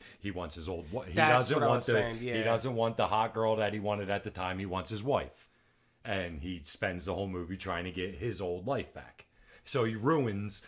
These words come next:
Speaker 1: everything he had gained to get back to where he was.
Speaker 2: That's kinda what I was saying with the kids. And I've never even seen that movie. But again, that, that's the shit I think
Speaker 1: Mm-hmm.
Speaker 2: about. You know what I mean? Like, it,
Speaker 1: Yep.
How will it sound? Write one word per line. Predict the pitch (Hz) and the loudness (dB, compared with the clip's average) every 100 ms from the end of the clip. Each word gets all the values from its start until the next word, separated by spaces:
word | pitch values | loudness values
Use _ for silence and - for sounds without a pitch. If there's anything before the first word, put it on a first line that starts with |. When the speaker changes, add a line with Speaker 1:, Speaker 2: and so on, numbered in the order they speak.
| - - | -16 -2
Speaker 1:
everything | 131 113 104 113 98 | 0 2 -2 -2 -2
he | 104 | 0
had | 101 95 | 0 0
gained | 131 120 104 101 - - - | 0 0 -2 -4 -8 -16 -6
to | 117 | 0
get | 113 113 | 0 4
back | 117 104 - | 4 4 0
to | |
where | 104 104 | 0 0
he | 95 | 0
was. | 110 90 67 | 0 -2 0
Speaker 2:
That's | 170 151 | 0 0
kinda | - 165 160 | 2 4 4
what | 156 | 4
I | |
was | 143 | 2
saying | 156 | 0
with | 139 | 0
the | 127 | -2
kids. | 147 120 | -2 -2
And | 147 160 | 2 4
I've | 165 | 6
never | 180 175 | 6 6
even | 156 | 2
seen | - 170 | 0 2
that | 139 | 2
movie. | 135 123 | 2 2
But | 131 | 2
again, | 139 147 | 2 2
that, | 127 131 | 2 -4
that's | 139 - | -6 -6
the | 160 | -2
shit | 190 | -2
I | 175 | -2
think | 143 175 | -4 -4
Speaker 1:
Mm-hmm. | 117 | -4
Speaker 2:
about. | 107 92 | -6 -8
You | 113 | -4
know | 135 | -2
what | 135 | -2
I | |
mean? | 127 139 | -2 -2
Like, | 127 - - - - - | -2 -4 -18 -20 -14 -4
it, | 104 | -2
Speaker 1:
Yep. | 123 | -2